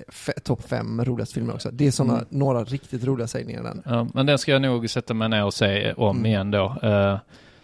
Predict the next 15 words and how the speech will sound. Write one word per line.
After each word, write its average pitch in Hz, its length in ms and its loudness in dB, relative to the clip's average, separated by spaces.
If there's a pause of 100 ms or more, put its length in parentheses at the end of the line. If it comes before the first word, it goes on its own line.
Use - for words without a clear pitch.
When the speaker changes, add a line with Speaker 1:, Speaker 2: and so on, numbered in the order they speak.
(1000)
Speaker 1:
För 147 80 2
där 139 220 2
man 139 200 2
märker 139 300 2
så 175 100 0
att 135 80 -2
de 131 200 2
är 131 200 2
ju, 113 360 -2
man, 135 220 0
där 131 140 2
fattar - 440 -6
man 117 160 -2
hur 120 220 2
bra, 113 500 2